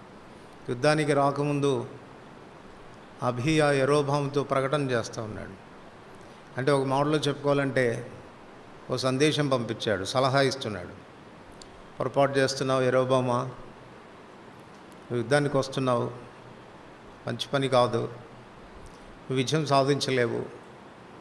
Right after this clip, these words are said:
ఓడిపోతావు, జాగ్రత్త" అని హెచ్చరిక చేస్తున్నట్లుగా ఒక ఉప-, ఒక ఉపదేశం పంపిస్తున్నాడు. ఆ ఉపదేశంలో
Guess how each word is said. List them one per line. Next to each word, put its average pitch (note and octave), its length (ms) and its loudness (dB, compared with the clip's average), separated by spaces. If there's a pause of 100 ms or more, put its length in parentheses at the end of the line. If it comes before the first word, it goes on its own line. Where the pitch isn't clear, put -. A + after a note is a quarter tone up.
(360)
ఓడిపోతావు, C#3 640 2 (1500)
జాగ్రత్త" D3+ 640 2
అని A#2+ 580 0 (180)
హెచ్చరిక F#3 500 2
చేస్తున్నట్లుగా D3+ 640 2
ఒక C3 200 0
ఉప-, C3+ 220 -4
ఒక D3+ 100 -4
ఉపదేశం D3+ 540 0
పంపిస్తున్నాడు. - 640 -4 (1040)
ఆ F3 40 8
ఉపదేశంలో F#3+ 1040 6